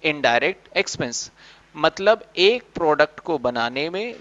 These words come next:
जो खर्चा हमें दिखता है वो direct और जो नहीं दिखता है वो indirect। जैसे मेरे पास मान लो ये डस्टर है,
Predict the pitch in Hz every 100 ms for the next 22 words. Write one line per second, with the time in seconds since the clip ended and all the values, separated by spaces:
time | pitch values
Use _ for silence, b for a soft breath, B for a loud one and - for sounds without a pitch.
0 | - 170 185 170 - 160 151 139 131 131
1 | - - 180 202 190 131 120 123 143 220
2 | - _ _ 143 139 156 143 139 139 131
3 | - 139 151 180 269 320 - _ - 143
4 | 117 80 87 - - 127 175 156 156 165
5 | 165 165 156 175 165 139 - 160 120 120